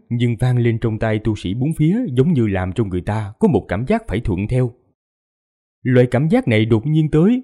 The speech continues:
khiến cho sắc mặt đám tu sĩ lập tức đại biến. Tu sĩ cảnh giới hóa thần lại càng tái nhợt.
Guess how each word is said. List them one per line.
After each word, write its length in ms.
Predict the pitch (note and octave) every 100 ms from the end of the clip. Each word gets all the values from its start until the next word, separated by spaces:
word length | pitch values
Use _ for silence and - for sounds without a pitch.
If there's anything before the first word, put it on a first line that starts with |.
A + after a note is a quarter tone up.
| _
khiến 240 | - E3
cho 80 | F#3+
sắc 220 | A#2+ G#3+
mặt 180 | G#2+ F2+
đám 180 | C#3 G3 -
tu 140 | A2
sĩ 200 | - F#2
lập 180 | C#3+ G#3
tức 140 | G#3 -
đại 160 | F2
biến. 300 | G#2 C#3+ A3 C4 _ _ _ -
Tu 160 | G3+ E3+
sĩ 240 | G#2 B2
cảnh 220 | - A2
giới 120 | D3 G#3
hóa 260 | E3 A3+ B3+
thần 180 | G3
lại 120 | G2+ G#2
càng 180 | G2+ G2+
tái 180 | D#3
nhợt. 240 | A#3 A#2